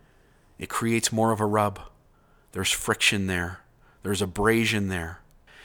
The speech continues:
And over time, we keep claiming more of our authenticity,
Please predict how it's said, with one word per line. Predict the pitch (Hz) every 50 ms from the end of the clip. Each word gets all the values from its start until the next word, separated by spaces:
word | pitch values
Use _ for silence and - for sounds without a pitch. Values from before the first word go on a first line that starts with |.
| - - - - -
And | 123 127 123 - -
over | 131 139 156 160 160 156
time, | 139 - - - 185 185 175 156 139 123 120 123 135 - - - - - - -
we | 107 123 143 147
keep | 135 - - - - 180 190 - - -
claiming | - - - 156 165 175 185 180 165 135 127 127 123 120
more | 123 131 135 147 156 160
of | 156 151
our | 143 139 131
authenticity, | 127 127 135 - - 143 120 110 - - - 175 - - 139 123 110 101 107 127 -